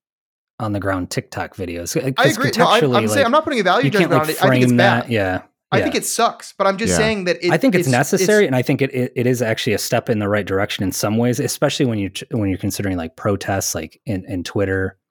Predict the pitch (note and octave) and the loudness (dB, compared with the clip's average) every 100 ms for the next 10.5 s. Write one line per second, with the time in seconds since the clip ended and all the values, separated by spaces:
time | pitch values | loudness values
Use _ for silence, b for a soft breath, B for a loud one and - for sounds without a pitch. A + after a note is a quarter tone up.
0 | _ b b _ - F#2 F2 F#2 - F#2+ | _ b b _ -4 -4 -2 -2 0 0
1 | F2+ - - A2 G#2 G2+ G#2 - G2 G2 | -2 -4 -2 0 2 0 -2 -4 -4 -4
2 | F2+ G#2 F#2 F2 - G2 F#2+ - - F2 | -4 -4 -4 -4 -4 -2 -2 -6 -6 -6
3 | E2 - - G2 F#2+ F#2+ F2+ F2+ F2+ E2 | -4 -6 -2 0 0 0 -2 -2 -4 -6
4 | E2 F2+ F2+ F2+ F#2 - F2 E2 E2 - | -6 -4 -2 -2 -4 -6 -10 -8 -12 -6
5 | G#2 F2 E2+ - - G2 - - F#2+ - | -4 -4 -6 -10 -6 -6 -6 -8 -8 -6
6 | G2 F#2 - - E2+ E2+ - E2 - - | -8 -10 -10 -10 -8 -8 -12 -16 -16 -14
7 | D#2+ D#2 D#2+ E2+ F2 - - - G2+ F#2 | -14 -12 -10 -8 -8 -12 -16 -12 -8 -4
8 | G#2 G#2+ - _ B B B B B B | -4 -4 -6 _ B B B B B B
9 | _ _ A2+ A#2 D#3+ F#2+ - - A#2 A2 | _ _ -4 0 0 -2 -8 -8 -4 -4
10 | - A2 F2 F2 - | -4 -4 -4 -8 -8